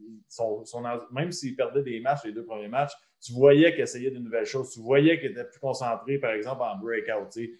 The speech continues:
Il sortait la rondelle par le centre. Il trouvait leur joueur. Pourquoi ? Parce qu'il était, il était focus, là. C'était plus juste, bon, mais, tu sais, à un moment donné, comme, comme joueur, t'es stressé,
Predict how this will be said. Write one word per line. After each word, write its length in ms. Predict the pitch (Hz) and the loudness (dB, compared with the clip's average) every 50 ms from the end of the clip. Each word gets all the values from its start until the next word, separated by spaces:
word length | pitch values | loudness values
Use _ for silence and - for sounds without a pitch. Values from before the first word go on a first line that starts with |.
| _ _ _ | _ _ _
Il 80 | - 104 | -12 0
sortait 300 | - 139 143 - - 143 | 2 2 2 4 4 4
la 120 | 139 131 | 6 6
rondelle 360 | 127 127 127 127 123 139 139 - | 4 2 0 0 0 0 2 2
par 180 | 131 120 120 | 0 0 2
le 100 | 123 117 117 | 0 -2 -2
centre. 300 | - 143 135 131 101 120 | -2 -4 -4 -4 -6 -8
Il 60 | 120 | -10
trouvait 340 | - 110 120 123 123 139 143 | -12 -12 -4 2 4 6 6
leur 160 | 139 127 113 | 6 4 2
joueur. 380 | - 127 131 143 165 165 165 | 0 2 4 6 6 4 4
Pourquoi ? 300 | - 127 - - 160 175 | 0 -8 -8 -4 -2 -2
Parce 120 | 175 151 - | -2 -2 -4
qu'il 120 | - 131 | -6 -8
était, 160 | 123 127 117 - _ _ _ _ - | -8 -8 -10 -10 _ _ _ _ -12
il 100 | 120 120 | -6 2
était 120 | 120 151 | 4 4
focus, 580 | 147 151 156 156 147 139 - 165 165 156 156 - | 4 4 2 -2 -2 0 2 2 2 2 0 -2
là. 80 | 135 123 | -6 -4
C'était 180 | - - 127 123 | -4 -4 -6 -4
plus 160 | - 156 147 | -4 -2 0
juste, 240 | 143 170 156 - - | 0 0 0 0 0
bon, 160 | 143 147 143 | 2 2 2
mais, 180 | 135 123 113 - - _ _ _ _ _ _ _ _ | 2 0 -2 -4 -8 _ _ _ _ _ _ _ _
tu 100 | - 196 | 4 6
sais, 40 | 202 | 8
à 80 | 175 156 | 8 6
un 40 | 151 | 6
moment 220 | 147 147 156 156 | 4 0 0 -2
donné, 260 | 151 156 175 202 202 | -2 0 0 0 0
comme, 280 | 196 175 147 135 123 - | 0 0 -2 -2 -4 -6
comme 220 | 135 127 127 123 | -6 -6 -6 -8
joueur, 560 | 113 123 131 135 160 180 180 180 170 156 - _ _ _ - | -6 0 4 4 6 6 4 2 -4 -8 -12 _ _ _ 2
t'es 100 | 139 135 | 2 2
stressé, 840 | 135 - - 131 139 131 127 - - 160 170 185 185 185 - | 2 0 0 2 2 2 2 2 0 2 2 2 0 -2 -8